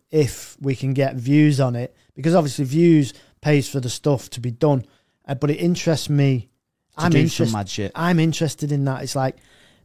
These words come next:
Speaker 1: crazy mad shit that can't be done
Speaker 2: Yeah.
Speaker 1: is interesting, right?
Speaker 2: Yeah, of course it
Speaker 1: 'Cause
Speaker 2: is.
Speaker 1: like these beers, beers fifty-two, right? We know that can be done. You can just smash them in a night, right?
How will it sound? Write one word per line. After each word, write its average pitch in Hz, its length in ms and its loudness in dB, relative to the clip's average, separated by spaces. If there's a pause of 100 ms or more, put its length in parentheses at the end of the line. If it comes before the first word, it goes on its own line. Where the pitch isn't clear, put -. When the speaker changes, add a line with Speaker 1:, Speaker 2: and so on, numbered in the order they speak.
(140)
Speaker 1:
crazy 202 380 2
mad 190 240 2
shit 147 480 0
that 131 160 -10
can't 143 260 -2
be 131 80 -2
done 123 400 0 (400)
Speaker 2:
Yeah. 110 160 -6
Speaker 1:
is 139 80 -2
interesting, 131 640 -2
right? 110 160 -6
Speaker 2:
Yeah, 120 80 -2
of - 260 -10
course 143 200 -6
it - 20 -8
Speaker 1:
'Cause 185 80 -2
Speaker 2:
is. 214 40 0
Speaker 1:
like 196 160 2
these 208 160 4
beers, 139 360 2
beers 196 280 2
fifty-two, 147 640 -2
right? 113 300 -6 (840)
We 160 160 2
know 180 240 6
that 139 180 0
can 135 160 0
be 127 80 0
done. 127 300 2
You 143 100 2
can 151 220 2
just 139 180 -4
smash 180 300 0
them 131 180 2
in 123 80 0
a 123 60 0
night, 135 320 0
right? 120 280 -2